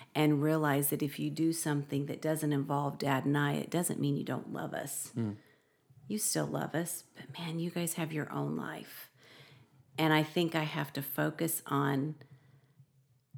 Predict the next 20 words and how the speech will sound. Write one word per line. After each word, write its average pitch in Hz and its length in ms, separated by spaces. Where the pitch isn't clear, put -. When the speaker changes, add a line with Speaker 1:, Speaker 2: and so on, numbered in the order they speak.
Speaker 1:
Dad 170 260
and 208 80
I 196 120
must 165 260
have 139 120
done 143 240
something 156 580
right 139 360
and 139 160
something 143 440
good 143 400
if - 200
our 139 220
kids 139 540
can 143 180
spread 139 360
their 139 160
wings - 380
and 139 160
fly. 78 600